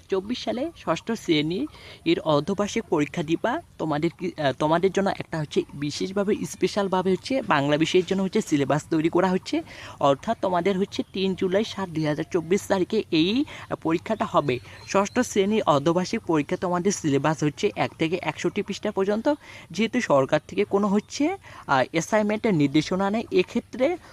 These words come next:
তোমাদের হচ্ছে যে বিষয়গুলো, আহ, দেখতে হবে এবং হচ্ছে যেরকমভাবে পরীক্ষা হবে, আহ, এরকমভাবে হচ্ছে আমাদের আজকের এই ক্লাসে হচ্ছে আলোচনা কর-,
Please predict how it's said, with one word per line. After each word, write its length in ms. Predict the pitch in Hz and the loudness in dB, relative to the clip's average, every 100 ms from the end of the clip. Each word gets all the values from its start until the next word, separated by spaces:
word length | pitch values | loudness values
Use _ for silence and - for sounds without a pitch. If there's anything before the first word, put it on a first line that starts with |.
| - | -2
তোমাদের 380 | 180 170 185 180 | 2 4 4 2
হচ্ছে 300 | 185 - 247 | 0 -2 -2
যে 200 | 160 156 | 2 4
বিষয়গুলো, 500 | 143 - 175 185 208 | 4 4 2 6 4
আহ, 240 | 196 151 | 4 2
দেখতে 440 | 139 156 - - | 4 2 2 -2
হবে 260 | 220 202 202 | 0 0 0
এবং 300 | - 147 156 | 0 0 0
হচ্ছে 220 | 151 208 | 2 0
যেরকমভাবে 580 | 151 147 151 190 180 185 - | 2 2 2 0 2 2 2
পরীক্ষা 340 | 180 196 - | 2 0 0
হবে, 360 | 208 208 220 359 | -2 0 0 -2
আহ, 680 | - - - - 139 123 - - - - | -6 -16 -14 -6 0 0 -2 -16 -20 -8
এরকমভাবে 580 | - 175 180 208 190 196 | 2 2 4 2 2 2
হচ্ছে 260 | 202 208 240 | 2 2 2
আমাদের 360 | 165 151 156 | 4 4 2
আজকের 440 | 151 151 - - 190 | 0 -2 -2 0 0
এই 200 | 180 170 | 2 0
ক্লাসে 400 | - 170 165 202 | 2 -2 0 0
হচ্ছে 200 | 180 190 | 2 2
আলোচনা 360 | 151 147 180 | 2 0 -2
কর-, 400 | 180 175 170 - | 2 2 2 -2